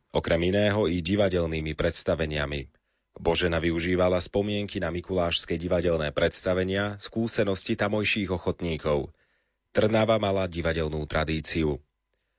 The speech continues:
V meste bolo dokonca kamenné mestské divadlo – existencia akého bola v mnohých ďalších mestách v rovine nedosiahnuteľného cieľa. A to napríklad aj v jej rodnom Mikuláši, kde divadelníci hosťovali v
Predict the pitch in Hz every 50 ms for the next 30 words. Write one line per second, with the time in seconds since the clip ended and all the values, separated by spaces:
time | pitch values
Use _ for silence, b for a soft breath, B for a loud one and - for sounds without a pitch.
0 | _ _ _ - 82 82 80 87 92 92 - - - 107 98 104 104 104 98 98
1 | 92 - 107 101 - - 98 - - 87 85 85 87 85 85 85 85 87 87 87
2 | 82 80 - - 87 82 80 73 85 82 85 85 82 73 78 73 67 - _ _
3 | _ _ _ _ - - 73 76 85 82 - - 87 85 80 - - 85 80 78
4 | - - 90 - - 113 107 104 98 92 101 98 90 92 90 90 87 85 85 101
5 | 110 107 104 104 95 92 87 87 82 85 85 - 92 85 76 76 80 80 78 -
6 | - 90 87 85 80 - - - - - 117 110 113 113 107 107 101 98 104 113
7 | 110 110 104 - - 90 76 71 76 78 71 - 78 73 73 73 73 69 76 73
8 | - - - 82 80 78 78 76 69 - _ _ _ _ _ _ _ _ _ _
9 | _ _ _ - - 131 - 123 107 101 - - 123 113 - 120 113 107 110 107
10 | 104 101 104 101 101 95 92 87 85 90 87 87 90 85 - 95 92 85 76 73
11 | - - - 78 73 - - 80 82 85 80 71 82 78 82 78 82 85 85 82
12 | 85 85 85 - - 90 90 90 90 - - - 104 95 95 92 92 90 78